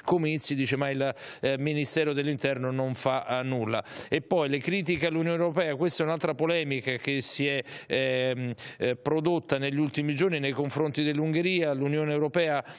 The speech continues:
ha, ha deciso, ha discusso, eh, di, eh, provvedimenti da prendere nei confronti di Budapest, di Viktor Orbán, e c'è la sospensione dei pagamenti di, mm,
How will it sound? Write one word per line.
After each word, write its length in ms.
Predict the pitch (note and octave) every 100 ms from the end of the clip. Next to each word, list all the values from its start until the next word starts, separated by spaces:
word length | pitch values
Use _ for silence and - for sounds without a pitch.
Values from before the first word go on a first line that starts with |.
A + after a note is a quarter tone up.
| - -
ha, 240 | C#3 C3+
ha 140 | C#3+
deciso, 440 | C#3 D3 - F#3 D3
ha 40 |
discusso, 840 | C3 C3+ - F3 D3+ - D3 B2+ - -
eh, 240 | - B2+ B2+
di, 280 | A2+ C3 C3
eh, 220 | A#2+ C3
provvedimenti 800 | A2 C#3 C3+ C#3 D3 D#3+ D3+ B2+
da 80 | A#2+
prendere 340 | A#2 C#3+ C3+ C3+
nei 100 | C#3
confronti 480 | C#3+ - D3+ C3
di 120 | C3 C3
Budapest, 680 | C#3 F3 E3 C#3 C3 - A#2+
di 140 | B2
Viktor 520 | B2+ C#3 - C3+ C3+ -
Orbán, 760 | C#3+ C#3+ D3+ D#3 E3+ D#3+ C#3+ - -
e 100 | -
c'è 160 | C3+ D3
la 100 | C#3+
sospensione 640 | C#3 D3+ - C#3+ D#3 D3+
dei 80 | C3+
pagamenti 540 | C3 C3+ C#3 C#3+ - C3
di, 220 | C3+ C3+ - - -
mm, 120 | C3